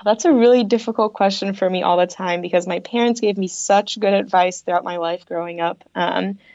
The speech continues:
some of the things that have really stuck with me is to never lie and to always surround yourself with people that are smarter than you. Um, the last one, surrounding yourself with people who are smarter than you, is something, um, that has been really valuable in my life 'cause you can just learn so much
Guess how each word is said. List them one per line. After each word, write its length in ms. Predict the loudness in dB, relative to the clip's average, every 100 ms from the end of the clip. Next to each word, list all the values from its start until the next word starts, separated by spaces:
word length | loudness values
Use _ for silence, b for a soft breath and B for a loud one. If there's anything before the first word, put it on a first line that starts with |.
| b b
some 140 | 0 2
of 80 | 4
the 40 |
things 200 | 2 2
that 100 | 2
have 140 | 0
really 200 | 0 0
stuck 300 | -2 -2 -2
with 240 | -2 -6 -6
me 340 | -6 -4 -2
is 320 | 0 0 -2 -6
to 160 | -4
never 360 | 0 2 4 2
lie 460 | 2 0 -2 -6 -14 _ _ -10
and 100 | -2
to 80 |
always 280 | 0 0 -2
surround 260 | -2 -4 -4
yourself 380 | -8 -2 -4 -4
with 220 | -16 -14
people 280 | -4 -2 0
that 80 |
are 100 | -2
smarter 540 | -4 -8 -4 -2 -2 -2
than 200 | -4 -6
you. 420 | -2 -2 -2 -6 b b b -2
Um, 380 | 0 0 -2
the 100 | 2
last 380 | 4 4 0 -2
one, 280 | -2 -2 -4
surrounding 340 | -4 -4 -2
yourself 320 | -6 -4 -4 -6
with 160 | -12
people 220 | -10 -6
who 100 | -2
are 100 | -2
smarter 440 | -2 -2 0 2 2
than 180 | 0 0
you, 160 | 2
is 100 | 2
something, 580 | 0 -4 -2 -2 -2 -6
um, 380 | -8 -8 -8 -12 B B
that 80 | 0
has 120 | 2
been 120 | 2
really 240 | 4 4 4
valuable 380 | 2 2 0
in 80 | -4
my 120 | -6
life 280 | -4 -4 -6
'cause 160 | -10 -10
you 100 | -6
can 120 | -4
just 180 | -4 -2
learn 380 | 2 2 2 -2
so 320 | 2 4 4
much 360 | 2 -4 -6